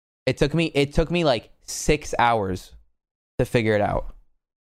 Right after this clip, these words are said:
Like, transferring money from my fucking Coinbase, and why is my Coinbase different than Coinbase Wallet? Why is that two separate apps and two separate wallets? And then now I had to move it to this fucking site, and I,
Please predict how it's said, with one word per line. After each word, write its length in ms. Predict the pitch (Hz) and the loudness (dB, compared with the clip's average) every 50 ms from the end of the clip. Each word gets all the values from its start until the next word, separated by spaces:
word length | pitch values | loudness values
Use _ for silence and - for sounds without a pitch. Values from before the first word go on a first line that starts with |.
| _ _ - | _ _ 0
Like, 260 | 131 127 120 - - _ _ | 0 0 0 -4 -8 _ _
transferring 680 | _ - - 156 147 151 151 147 - 160 160 151 151 147 | _ 0 0 2 2 0 -2 -2 2 2 2 2 4 2
money 260 | 139 139 143 143 139 | 2 2 2 0 -2
from 180 | - - 143 131 | 0 0 0 2
my 120 | 131 123 | 2 0
fucking 400 | 113 - 139 131 - - 127 110 | 0 0 0 0 0 -2 -4 -4
Coinbase, 680 | - - - 135 139 147 143 143 143 143 143 139 - | -2 0 0 2 2 2 2 2 2 2 0 -2 -2
and 140 | 135 120 107 - - _ _ _ _ | -4 -4 -4 -8 -14 _ _ _ _
why 260 | - 135 139 147 165 | 2 2 4 4 4
is 120 | 165 165 151 | 2 2 2
my 140 | 160 151 143 | 2 0 0
Coinbase 560 | - - 156 156 160 151 151 147 139 - - | 0 0 2 2 4 2 2 2 0 -2 0
different 320 | - 151 143 - 170 151 139 | 0 0 0 0 -2 0 0
than 120 | 135 120 | -2 -2
Coinbase 460 | - - 147 147 147 143 139 123 110 - | 0 0 0 2 2 2 0 0 0 0
Wallet? 500 | 110 110 123 139 127 113 98 107 - - - _ _ _ _ _ _ _ _ _ _ _ _ _ _ _ _ | 0 2 2 2 2 2 0 0 -2 -2 -8 _ _ _ _ _ _ _ _ _ _ _ _ _ _ _ _
Why 220 | - 117 127 135 139 | 2 2 4 4 2
is 100 | 131 123 | 2 2
that 180 | 143 135 - | 2 0 2
two 140 | - 156 147 | 0 -2 -2
separate 380 | 143 - 147 135 - 143 135 - | 2 2 0 2 2 0 0 4
apps 340 | - 123 127 131 131 - - | 4 4 4 2 0 -2 -4
and 100 | 127 120 | -4 0
two 120 | - 139 | 0 0
separate 340 | 120 - 131 117 - 117 113 | 2 2 0 2 2 0 2
wallets? 520 | 104 107 110 110 110 104 101 - - - - - | 4 4 4 4 2 2 0 -2 -6 -14 -4 -2
And 180 | 113 117 117 | -2 0 2
then 240 | 120 120 117 117 117 - - - _ _ _ _ | 2 2 0 -2 -4 -8 -12 -20 _ _ _ _
now 160 | 127 127 131 135 | 2 2 4 4
I 80 | 131 | 4
had 160 | 131 135 135 - | 4 2 2 2
to 80 | 135 | 2
move 180 | 131 131 131 127 | 2 2 2 2
it 120 | 131 - | 0 0
to 120 | - 139 120 | 0 -2 2
this 260 | 117 131 135 - - | 2 2 0 0 0
fucking 320 | - 143 135 - 143 127 | 0 0 0 2 -2 -4
site, 360 | - - 139 120 117 120 - - | 0 2 2 2 4 2 2 0
and 140 | 117 120 117 | 0 2 2
I, 180 | 113 113 113 | 0 0 -4